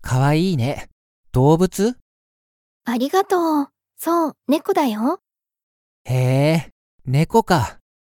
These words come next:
Speaker 1: ちょっと変わってて、すごくかわいい。
Speaker 2: そうでしょ？有名なアーティストの作品なんだ。
Speaker 1: そうなんだ。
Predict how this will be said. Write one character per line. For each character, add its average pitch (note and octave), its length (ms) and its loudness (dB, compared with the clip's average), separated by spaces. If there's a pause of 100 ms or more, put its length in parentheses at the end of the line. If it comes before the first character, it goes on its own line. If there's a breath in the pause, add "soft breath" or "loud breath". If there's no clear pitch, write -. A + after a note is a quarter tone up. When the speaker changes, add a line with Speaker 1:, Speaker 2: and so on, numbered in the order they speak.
(140)
Speaker 1:
ち - 120 -2
ょ E3+ 40 6
っ F3 120 -6
と E3 160 0
変 G#2 100 -2
わ A#2+ 80 -2
っ - 60 -4
て - 160 -4
て、 A#2 300 -2 (260)
す - 220 -8
ご F#3 140 4
く G3 120 -4
か - 140 -4
わ A2+ 120 0
い C#3+ 160 -2
い。 - 140 -10 (880)
Speaker 2:
そ G4+ 240 0
う - 20 -2
で G#4 140 0
し - 120 -6
ょ？ C4+ 300 -2 (380)
有 C#4 280 2
名 F4 280 0
な F4 320 -2
ア F#4 40 -2
ー - 40 -2
テ F4+ 100 -4
ィ F4 80 -2
ス - 80 -8
ト D4+ 100 -4
の B3+ 140 0
作 G#3+ 240 -8
品 C#4 260 -2
な D4 140 -4
ん D#4 100 -4
だ。 C4+ 360 -4 (840)
Speaker 1:
そ F3+ 320 2
う G#3 40 2
な G3 120 4
ん C#3+ 80 -2
だ。 F#2+ 340 -4